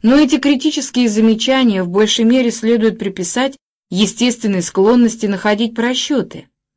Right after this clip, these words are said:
и присущему людям желанию, даже если дела сами по себе обстоят идеально хорошо, показать своё собственное превосходство, указывая на способы и средства, с помощью которых они могли бы идти гораздо лучше.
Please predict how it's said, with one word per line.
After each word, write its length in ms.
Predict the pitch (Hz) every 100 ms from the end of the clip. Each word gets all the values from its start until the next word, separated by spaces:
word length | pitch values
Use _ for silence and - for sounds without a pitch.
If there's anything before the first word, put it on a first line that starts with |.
| _
и 120 | - 190
присущему 680 | 214 220 240 226 - 202
людям 360 | 196 214 196 180
желанию, 600 | 175 175 285 302 175 151 _ _ _
даже 320 | 175 226 208
если 340 | 226 233 226 214
дела 400 | 208 214 233 240
сами 360 | - 233 214 185
по 140 | 180
себе 340 | - 190 196
обстоят 560 | 180 - 185 180 214 220 - - -
идеально 500 | 208 180 202 202 196
хорошо, 600 | 185 208 220 - 214 - _ _ -
показать 520 | 190 214 214 226 214
своё 300 | 202 190 180
собственное 580 | - 220 202 - 175 165
превосходство, 840 | 175 170 175 - 165 156 - - - _ - -
указывая 540 | 180 214 214 190 185
на 140 | 180
способы 540 | 175 - 202 196 180 180
и 40 |
средства, 680 | 190 240 214 165 - 165 156 _ _ -
с 140 | -
помощью 420 | 220 226 208 196
которых 440 | 190 180 220 214 202
они 180 | 180
могли 360 | 175 170 160 196
бы 180 | 180 160
идти 200 | 160 226
гораздо 480 | 196 175 175 170 202
лучше. 520 | 214 170 - 180